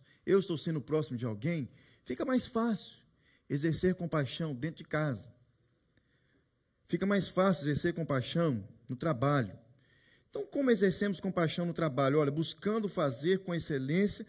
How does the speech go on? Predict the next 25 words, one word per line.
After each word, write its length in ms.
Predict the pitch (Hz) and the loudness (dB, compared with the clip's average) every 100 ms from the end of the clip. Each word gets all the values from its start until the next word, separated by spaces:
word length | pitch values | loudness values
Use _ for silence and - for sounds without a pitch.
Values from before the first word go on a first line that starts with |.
| - - - | -18 -20 -8
o 80 | 156 | -2
seu 220 | 202 180 | 0 2
serviço 720 | 180 147 113 156 208 - - _ - - - | 2 0 0 0 0 -2 -12 _ -20 -20 -2
e 340 | 175 220 233 - - - | 4 4 4 -2 -18 4
contagiando 1080 | 277 294 285 196 139 143 151 196 208 196 165 - | 6 6 4 0 0 0 0 0 0 -4 -8 -4
com 260 | 254 285 | 0 2
Jesus 580 | 202 175 113 147 214 202 | 2 0 -2 -4 -4 -4
as 120 | 175 | -8
pessoas 560 | - 190 - 190 190 156 | -6 -8 -6 -4 -2 -2
ao 100 | 139 | -6
seu 200 | - 147 | -6 -4
redor. 420 | 127 104 98 87 - _ _ | -4 -4 -10 -14 -18 _ _
Com, 300 | - 247 247 - - _ _ _ _ _ - | -2 0 -2 -6 -20 _ _ _ _ _ 0
é, 200 | 151 156 | 2 4
a 100 | 160 | 0
palavra 480 | 160 165 190 190 175 | 0 2 2 4 4
é 140 | 139 110 - - _ | 4 0 -10 -20 _
contagiando 760 | 233 254 240 196 147 180 196 165 - | 0 0 0 -4 -4 -6 -6 -8 -8
com 300 | - 269 285 | -4 -2 0
Jesus 880 | 202 233 202 170 233 - - - - _ _ _ _ _ | -4 -4 -6 -6 -6 -8 -12 -20 -20 _ _ _ _ _
as 160 | - 147 | -10 -6
pessoas 520 | 185 160 - 196 180 | -2 -2 -2 -4 -2
ao 80 | 143 | -4
seu 200 | - 135 | -6 -4
redor. 320 | 120 95 90 | -4 -6 -12